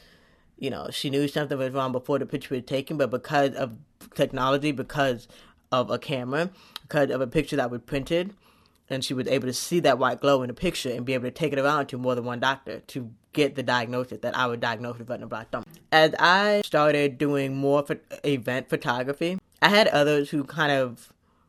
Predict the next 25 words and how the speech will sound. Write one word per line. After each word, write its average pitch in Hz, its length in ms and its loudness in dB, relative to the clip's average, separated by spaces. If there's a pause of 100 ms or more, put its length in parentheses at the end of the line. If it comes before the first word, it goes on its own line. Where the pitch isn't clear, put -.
(120)
wanted 151 460 2
to 151 100 -6
be 135 280 2
my 123 200 -2
assistant. - 480 -10
Like, 123 300 -6 (1080)
they 156 160 2
would 147 180 0
interact 143 640 2
with 143 200 0
me 131 260 0
as 127 140 0
I'm 117 160 -2
photographing, 127 840 0
or, 120 560 -2 (600)
um, 120 640 -2 (420)
they 139 220 2
would 131 120 0
actually 135 580 0
be 120 580 -2
an 123 160 -2
assistant. 127 540 -6
And 127 160 -4
they 131 120 0
just, 131 220 -8